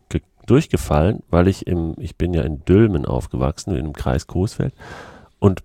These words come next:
dann hieß es an der abknickenden Vorfahrtsstraße, wir bleiben auf der Straße. Und dann habe ich gesagt, wir bleiben drauf und bin geradeaus gefahren und stand mitten in der Fußgängerzone. Und weil ich wahrscheinlich früher Straßentheater in Fußgängerzonen gemacht habe, hat's mich da so hingezogen.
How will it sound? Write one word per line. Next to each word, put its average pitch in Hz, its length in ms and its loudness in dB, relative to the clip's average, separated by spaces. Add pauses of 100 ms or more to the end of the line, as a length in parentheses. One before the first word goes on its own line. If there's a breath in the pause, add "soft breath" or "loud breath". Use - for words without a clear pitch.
dann 92 360 2
hieß 110 240 2
es 101 160 -2
an 101 160 2
der 92 160 2
abknickenden 101 680 0
Vorfahrtsstraße, 104 840 0
wir 85 100 2
bleiben 95 500 2
auf 95 160 0
der 92 120 0
Straße. 87 680 0
Und 98 180 -4
dann 92 140 2
habe 85 120 0
ich - 60 -8
gesagt, 80 240 -4
wir 69 80 0
bleiben 76 380 0
drauf 95 300 0
und 95 60 -10
bin 92 120 -2
geradeaus 78 400 0
gefahren 92 220 -2
und 85 80 -4
stand - 240 -4
mitten 87 200 -2
in 78 80 0
der 85 100 0
Fußgängerzone. - 800 -6 (520 loud breath)
Und 78 280 0
weil 78 200 2
ich - 160 -4
wahrscheinlich 73 460 -4
früher 67 340 -4
Straßentheater - 640 -2
in 92 140 -2
Fußgängerzonen 69 720 -4
gemacht 67 360 -6
habe, 71 120 -6
hat's - 220 -6
mich 73 160 -10
da 71 160 -2
so 76 100 -4
hingezogen. 92 580 -4